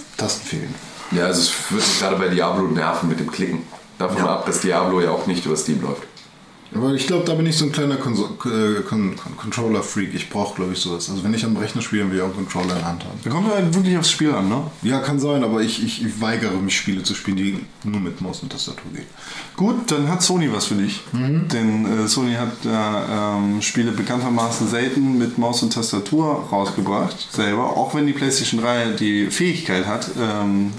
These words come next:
Speaker 3: Spiele so steuern zu lassen.
Speaker 1: Auf der P S vier spiele ich lediglich nur mit Maus und Tastatur.
Speaker 3: Ja,
Speaker 1: Mhm.
Speaker 3: <laughs> herzlichen Glückwunsch. Ähm, vielleicht, äh, guckst du dann mal mit deiner Maus, äh, klickst du auf den Button, der da vielleicht demnächst erscheint, wo Sony, äh, PlayStation Now steht.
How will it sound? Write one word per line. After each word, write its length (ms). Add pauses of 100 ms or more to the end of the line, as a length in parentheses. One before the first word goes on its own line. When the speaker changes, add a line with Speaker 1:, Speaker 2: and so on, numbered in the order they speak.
Speaker 3:
Spiele 420
so 140
steuern 320
zu 100
lassen. 300
Speaker 1:
Auf 20
der 160
P 240
S 140
vier 260
spiele 240
ich 100
lediglich 380
nur 80
mit 140
Maus 200
und 120
Tastatur. 320 (400)
Speaker 3:
Ja, 120
Speaker 1:
Mhm. 40 (480)
Speaker 3:
<laughs> 40
herzlichen 280
Glückwunsch. 420 (460)
Ähm, 500 (220)
vielleicht, 520
äh, 280
guckst 300
du 60
dann 180
mal 220
mit 180
deiner 220
Maus, 480 (160)
äh, 220
klickst 420
du 80
auf 180
den 220
Button, 340
der 140
da 100
vielleicht 380
demnächst 340
erscheint, 500 (160)
wo 320
Sony, 680 (120)
äh, 240
PlayStation 520
Now 260
steht. 400